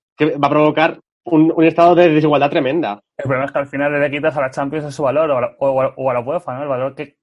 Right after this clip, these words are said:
Speaker 2: o sea, esa, esa, ese, ese, esa, esa competición entre, de toda la vida como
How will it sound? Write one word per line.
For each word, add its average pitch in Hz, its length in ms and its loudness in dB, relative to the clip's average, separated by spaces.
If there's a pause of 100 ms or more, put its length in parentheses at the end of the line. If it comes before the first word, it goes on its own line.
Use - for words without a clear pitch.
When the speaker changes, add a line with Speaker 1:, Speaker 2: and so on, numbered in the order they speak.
(180)
Speaker 2:
o 135 80 -10
sea, 127 200 -8
esa, 135 260 -8 (160)
esa, 139 560 -4
ese, 147 400 -12
ese, 151 640 -6 (160)
esa, 160 300 -2 (180)
esa 151 80 -4
competición 151 560 -8
entre, 139 600 -6
de 135 80 -6
toda 143 160 -4
la 143 40 0
vida 156 240 -2
como 139 280 -4